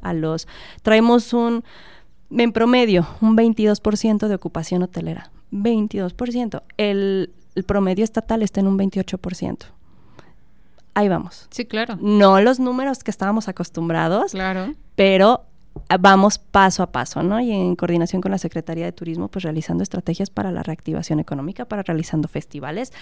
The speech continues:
Speaker 1: atrayendo eventos. Este, tuvimos la, eh, por segunda ocasión, en dos mil diez, me tocó también estar ahí coordinando la, la asamblea de la fecarm, de la Federación de Colegios de Arquitectos de México, y lo acabamos de tener otra vez.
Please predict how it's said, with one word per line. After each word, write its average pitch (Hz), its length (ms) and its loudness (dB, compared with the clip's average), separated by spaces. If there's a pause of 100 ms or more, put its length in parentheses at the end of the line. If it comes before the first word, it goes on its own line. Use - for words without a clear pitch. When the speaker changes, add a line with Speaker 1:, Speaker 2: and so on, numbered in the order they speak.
(120)
Speaker 1:
atrayendo 180 640 -2
eventos. 220 560 -6 (280)
Este, 190 260 -4
tuvimos 180 320 0
la, 175 500 0
eh, 175 220 -4
por 175 200 -4
segunda 185 380 -4
ocasión, 196 320 -6
en 196 80 -6
dos 170 140 -8
mil 185 160 -4
diez, 226 180 -4
me 214 80 -4
tocó 180 220 -6
también 190 240 -2
estar 190 240 -2
ahí 185 120 0
coordinando 175 560 0
la, 160 640 -2
la 165 140 0
asamblea 170 520 0
de 175 100 0
la 151 120 0
fecarm, 165 460 -4
de 208 60 0
la 170 60 -2
Federación 160 600 -2 (320)
de 190 100 -6
Colegios 175 340 -6
de 175 60 -2
Arquitectos 165 540 -2
de 160 100 2
México, 214 560 0 (220)
y 202 80 0
lo 185 120 0
acabamos 196 480 2
de 220 80 2
tener 180 220 -2
otra 175 240 -2
vez. 143 260 -4